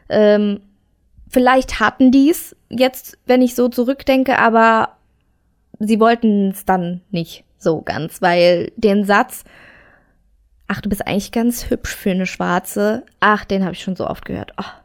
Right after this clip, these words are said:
Gott, kann ich gar nicht mehr hören. Da, da, das, das ist so eine Situation, da werde ich dann böse. <laughs>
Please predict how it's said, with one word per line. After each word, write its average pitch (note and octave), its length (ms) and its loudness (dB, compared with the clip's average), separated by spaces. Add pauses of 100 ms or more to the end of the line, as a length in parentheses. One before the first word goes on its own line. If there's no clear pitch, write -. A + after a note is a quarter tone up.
(180)
Gott, - 260 -14 (420)
kann G3 160 -2
ich G3 80 -4
gar D#3+ 140 -2
nicht - 140 -10
mehr F#3+ 140 -6
hören. - 220 -10
Da, - 80 -4 (160)
da, G#3+ 340 4
das, G3+ 300 -4 (120)
das A#3 240 2
ist E4 120 -4
so D#4+ 80 0
eine D4 140 0
Situation, A#3+ 720 2 (320)
da G#3+ 360 4
werde G#3 160 4
ich G#3+ 120 -2
dann G3 160 2
böse. D#3 400 0
<laughs> A#3+ 60 0